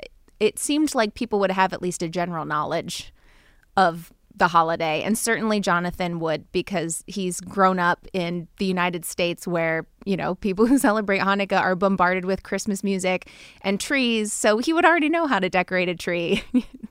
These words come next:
So I don't know. It seemed like early in it, it was very basic what they were teaching, but then I tried to remember there might just be some areas where people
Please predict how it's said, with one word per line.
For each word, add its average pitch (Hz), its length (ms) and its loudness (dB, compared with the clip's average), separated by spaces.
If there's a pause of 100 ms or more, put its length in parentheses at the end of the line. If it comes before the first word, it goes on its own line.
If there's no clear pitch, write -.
So 226 340 6 (560)
I 226 60 4
don't 247 220 2
know. 220 360 4
It 226 240 2
seemed 277 320 4
like 220 320 4
early 208 380 4
in 196 160 0
it, 185 220 -4
it 196 120 0
was 190 140 -2
very 185 420 0
basic 254 460 -2
what 269 140 0
they 262 100 0
were 269 140 0
teaching, 285 460 0
but 226 120 0
then 220 140 2
I 214 80 2
tried 208 260 0
to - 100 -6
remember 202 300 -2
there 196 100 0
might 185 200 -2
just 208 200 -8
be 226 120 -4
some 220 240 0
areas 202 440 0
where 190 120 -2
people 185 440 -6